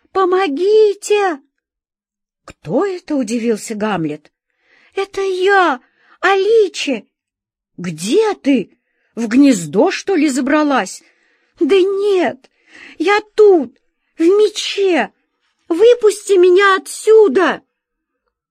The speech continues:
Гамлет взял мяч в руки, повертел его, рассматривая,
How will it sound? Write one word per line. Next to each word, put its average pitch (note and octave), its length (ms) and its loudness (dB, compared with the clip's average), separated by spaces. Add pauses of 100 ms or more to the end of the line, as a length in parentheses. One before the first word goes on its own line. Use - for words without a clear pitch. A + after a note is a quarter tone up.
(340)
Гамлет A3+ 580 -4
взял A3+ 380 -4
мяч A#3+ 420 -6
в G3+ 140 -8
руки, B3 520 -4 (380)
повертел C4 680 -2
его, B3+ 280 -2
рассматривая, A#3+ 1000 -4